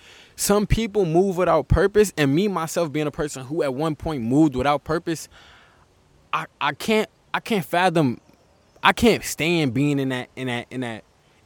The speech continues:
emo-, that mental and emotional space of, of lack of purpose, bro.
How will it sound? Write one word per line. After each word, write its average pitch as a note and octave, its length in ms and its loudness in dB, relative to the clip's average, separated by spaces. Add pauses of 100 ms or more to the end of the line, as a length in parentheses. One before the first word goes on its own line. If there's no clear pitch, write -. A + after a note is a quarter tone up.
emo-, C#3 380 -2
that B2+ 180 -2
mental C#3+ 420 -2
and C#3+ 100 -2
emotional C3+ 400 -2
space C#3+ 280 -4
of, G#2 340 -10
of A2+ 160 -6
lack A#2+ 320 2
of G#2+ 140 -14
purpose, A2 420 -4
bro. D#2+ 240 -16